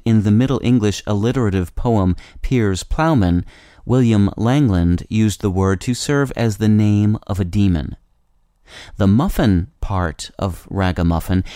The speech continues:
may have its origin in either of two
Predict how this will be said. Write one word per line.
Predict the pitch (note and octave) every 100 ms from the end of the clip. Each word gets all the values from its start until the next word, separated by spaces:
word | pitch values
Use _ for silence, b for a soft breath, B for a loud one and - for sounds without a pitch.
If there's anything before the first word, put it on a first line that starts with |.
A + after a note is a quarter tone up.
| B -
may | A#2 C#3
have | C3+ A#2+ A2+ G2
its | G2+ -
origin | G2+ G2+ F#2+ G2
in | - G#2+ -
either | B2+ C3 B2+
of | - G2+ -
two | - - D#3+ G#2+